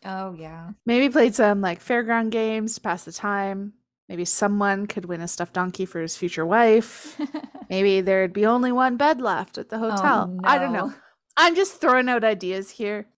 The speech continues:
Speaker 2: I also love that he's smug here. It's just really cute when he's smug, 'cause he has every right to be,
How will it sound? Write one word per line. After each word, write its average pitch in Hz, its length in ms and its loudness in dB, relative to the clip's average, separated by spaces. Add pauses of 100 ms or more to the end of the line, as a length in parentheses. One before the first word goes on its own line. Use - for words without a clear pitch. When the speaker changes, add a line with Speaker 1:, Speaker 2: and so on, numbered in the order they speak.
Speaker 2:
I 415 60 8
also 494 200 8
love 185 140 6
that 208 100 2
he's 202 160 0
smug - 340 -4
here. - 360 -6
It's - 160 -4
just - 260 2
really 196 220 4
cute - 240 -4
when 165 100 -6
he's 185 220 -4
smug, - 480 -8
'cause 349 160 6
he 370 80 8
has 392 160 8
every 202 240 4
right 131 260 0
to - 80 -4
be, - 340 -8